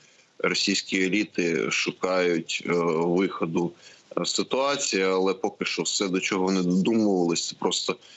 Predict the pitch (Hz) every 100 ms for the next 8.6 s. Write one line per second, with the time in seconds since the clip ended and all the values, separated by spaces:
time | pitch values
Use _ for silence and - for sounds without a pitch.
0 | - - 92 90 92 95 104 104 98 92
1 | - 92 90 - - 107 98 90 82 80
2 | 87 80 _ _ 98 104 104 104 98 -
3 | 92 95 - 92 - 95 90 87 82 -
4 | _ _ - 87 82 90 - 92 90 101
5 | 92 - 92 - 101 92 92 - - -
6 | - - 92 90 87 92 92 92 98 95
7 | 92 90 95 85 95 - 90 87 80 92
8 | 117 104 90 - 82